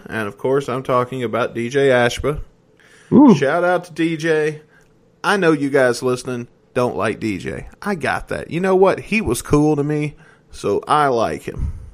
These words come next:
Speaker 1: And, uh, six A M is a kick-ass band. Maybe he wasn't right for G N R, but you know what?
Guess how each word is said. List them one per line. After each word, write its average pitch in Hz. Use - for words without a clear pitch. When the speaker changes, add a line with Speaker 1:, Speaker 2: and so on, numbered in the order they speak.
Speaker 1:
And, 107
uh, 107
six -
A 143
M 143
is 113
a -
kick-ass 123
band. 67
Maybe 170
he 175
wasn't 123
right 120
for 127
G 117
N 107
R, 107
but -
you 113
know 131
what? 147